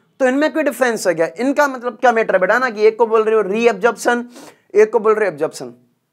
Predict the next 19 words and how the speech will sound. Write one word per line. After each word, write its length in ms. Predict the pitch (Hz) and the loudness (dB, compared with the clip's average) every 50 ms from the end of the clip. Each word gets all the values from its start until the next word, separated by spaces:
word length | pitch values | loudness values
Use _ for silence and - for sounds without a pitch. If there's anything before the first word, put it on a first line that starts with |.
| _ _ _ _ _ - _ _ _ _ - | _ _ _ _ _ -20 _ _ _ _ -2
अगर 260 | 202 220 208 262 277 | 0 0 2 2 2
मैं 200 | 277 294 302 294 | 2 0 -2 0
बात 260 | 233 226 220 240 247 - | 2 2 2 2 0 0
करूं 180 | 254 254 262 | -2 -2 0
बेटा 180 | 240 233 269 277 | 0 0 0 -2
किसी 300 | - - 240 - 262 254 | -2 -4 -6 -6 -4 -2
सब्सटेंस 540 | 277 254 - - - 349 240 240 240 233 - | -2 -4 -4 -4 -4 -2 -2 0 -2 -2 0
की, 480 | 254 311 - 254 233 - - - _ _ _ _ _ _ - | 2 2 2 2 0 -4 -14 -20 _ _ _ _ _ _ -20
वो 280 | 139 135 180 262 302 311 | -4 2 4 6 6 6
सब्सटेंस 600 | 311 285 254 - - - - 277 269 240 185 - - _ _ _ _ _ _ _ _ _ _ - | 4 0 -4 -4 -6 -2 0 0 0 0 -2 -6 -12 _ _ _ _ _ _ _ _ _ _ 2
आपका 400 | 208 226 247 240 - - 311 320 | 4 4 4 2 0 0 2 2
ब्लड 300 | 240 196 226 247 247 247 | 2 2 0 0 0 2
में 160 | 262 302 294 | 0 -2 -2
पहली 380 | 302 - 254 226 233 247 294 254 | 0 2 2 2 2 2 0 2
बार 220 | 247 254 262 269 | 4 4 4 4
डाला 220 | 262 262 254 262 | 4 4 4 4
जा 140 | 240 254 233 | 4 2 2
रहा 120 | 220 220 202 | 2 2 0
है 280 | 175 143 123 - _ | -2 -4 -8 -12 _